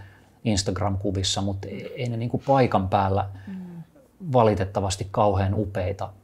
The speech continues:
Speaker 1: upeita monet niistä ole. Ja tota, ja kuitenkin hinnat on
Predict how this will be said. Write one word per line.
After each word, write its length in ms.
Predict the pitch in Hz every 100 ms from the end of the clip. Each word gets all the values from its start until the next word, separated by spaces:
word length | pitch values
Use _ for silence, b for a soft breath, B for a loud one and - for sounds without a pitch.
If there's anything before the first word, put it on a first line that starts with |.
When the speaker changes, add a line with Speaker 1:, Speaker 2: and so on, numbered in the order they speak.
| _ 127
Speaker 1:
upeita 400 | 104 101 98 101
monet 300 | 104 98 98
niistä 340 | 104 104 -
ole. 340 | 113 110 104 98 b b b
Ja 120 | 113 101
tota, 300 | 104 101 110
ja 120 | 110
kuitenkin 400 | 135 113 110 110
hinnat 380 | 143 135 101 -
on 200 | 104